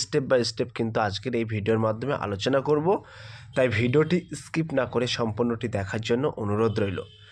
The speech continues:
তার আগে বলবো, যে সকল ভিউয়ার্স এখনও পর্যন্ত আমার এই চ্যানেলটি সাবস্ক্রাইব করেননি,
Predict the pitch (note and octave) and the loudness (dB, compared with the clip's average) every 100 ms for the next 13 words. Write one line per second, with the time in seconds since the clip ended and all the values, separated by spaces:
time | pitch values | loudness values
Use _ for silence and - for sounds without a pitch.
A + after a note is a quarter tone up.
0 | - - - D3 C#3+ C#3 C3+ D3 E3 D#3+ | -20 -20 -4 2 4 4 4 4 2 4
1 | F3 E3+ E3+ C#3 B2 C#3+ D#3 C#3+ A#2 C3+ | 4 4 0 0 0 2 2 0 4 4
2 | D#3 D#3 - C3 C3+ F3 F3 D#3 D#3+ D#3 | 4 0 -2 -2 -2 -2 0 2 2 2
3 | B2 B2 C#3 C#3+ B2 A#2+ B2 D#3+ - G#2 | 2 2 2 2 2 2 0 -4 -2 -4
4 | - - C#3+ C#3+ D3+ D3 D3 F#3 | -4 0 2 2 2 2 2 -2